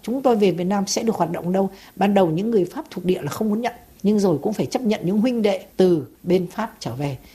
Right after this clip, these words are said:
thì bắt đầu xuất hiện những người Việt Nam. Sau này thì kết nạp rất nhiều, chẳng hạn như Phạm Quỳnh với lại Nguyễn Văn Vĩnh là hai trường hợp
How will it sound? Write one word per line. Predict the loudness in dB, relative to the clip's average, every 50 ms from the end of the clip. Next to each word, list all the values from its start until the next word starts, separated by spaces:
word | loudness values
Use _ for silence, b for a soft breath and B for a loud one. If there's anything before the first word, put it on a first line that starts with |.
| B B
thì | B -4 -4
bắt | -2 -2 -2
đầu | -2 -2 -2
xuất | -2 -2 0
hiện | 0 0 0 0
những | 0 0 2
người | 2 2
Việt | 0 0 -2 -4
Nam. | -4 -6 -6 -8 -10 -10 -6
Sau | 0 2 2 2
này | 4 2 0 -2
thì | -2 -2
kết | -2 0 0
nạp | 2 0 0 -2 -4 -8 -6
rất | -4 0
nhiều, | 4 4 4 4 2 -2 -10 _ _
chẳng | -4 -2 0 0
hạn | 0 0 2
như | 2 0 0 0 -4 -6
Phạm | -4 -4 -4 -2 0
Quỳnh | 2 2 2 2 -2 -6
với | -6 -6
lại | -6 -6 -8 -10 -10 -8 -10 -10 -4 0
Nguyễn | 0 0 2 0
Văn | -2 -2 -4
Vĩnh | -4 -6
là | -4 -2
hai | -2 -2 -2
trường | -2 -2 -4
hợp | -2 -4 -4